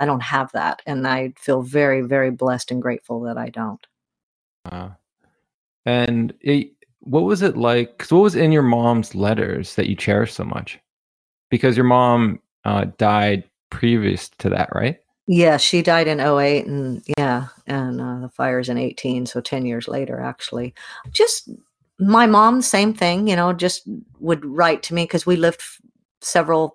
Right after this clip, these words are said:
Speaker 1: hours away from each other at any given time during, during her life.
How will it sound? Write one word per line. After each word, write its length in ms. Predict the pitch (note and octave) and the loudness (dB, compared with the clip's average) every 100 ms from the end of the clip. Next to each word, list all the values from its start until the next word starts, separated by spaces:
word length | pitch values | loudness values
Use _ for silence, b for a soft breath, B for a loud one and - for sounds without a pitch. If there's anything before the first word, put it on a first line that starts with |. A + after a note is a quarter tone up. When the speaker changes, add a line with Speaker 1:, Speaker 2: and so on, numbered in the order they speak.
| - | 0
Speaker 1:
hours 340 | D#3 D3+ D#3 | 2 2 2
away 200 | D#3+ D3+ | 2 2
from 220 | D3 D3+ | 0 -2
each 180 | D3 - | -4 -2
other 240 | C#3+ C#3+ D3 | 0 2 0
at 120 | C#3 | 2
any 200 | C#3+ C#3+ | 0 0
given 280 | D3 C#3+ C3+ | 0 -2 -2
time 360 | D3+ C3+ C#3+ | 0 0 -2
during, 500 | C#3 C3+ C3+ C3+ C3+ - _ _ - | -2 -2 -4 -8 -10 -16 _ _ -4
during 220 | C#3+ C3 | -2 -2
her 160 | C#3+ C#3 | -2 0
life. 380 | C3 C3 - | 0 -2 -6